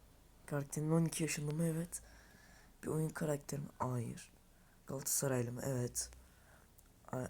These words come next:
senin a-, a-, ailenin içinde mi? Hayır. Seninle konuşuyor mu? Hayır. Gözüklü mü? Hayır. Dedim.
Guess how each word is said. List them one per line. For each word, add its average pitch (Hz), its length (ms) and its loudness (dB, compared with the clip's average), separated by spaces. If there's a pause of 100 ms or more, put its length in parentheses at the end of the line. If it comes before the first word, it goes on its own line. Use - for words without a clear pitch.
senin 135 360 -2
a-, 127 180 -4 (340)
a-, 127 520 2
ailenin 123 460 0
içinde 120 320 -4
mi? 131 100 0
Hayır. 120 480 0 (2000)
Seninle 165 300 2
konuşuyor 151 500 -2
mu? 165 240 -4
Hayır. 135 600 0 (460)
Gözüklü 139 380 0
mü? 131 80 -2
Hayır. 127 540 -2 (1300)
Dedim. 147 300 -2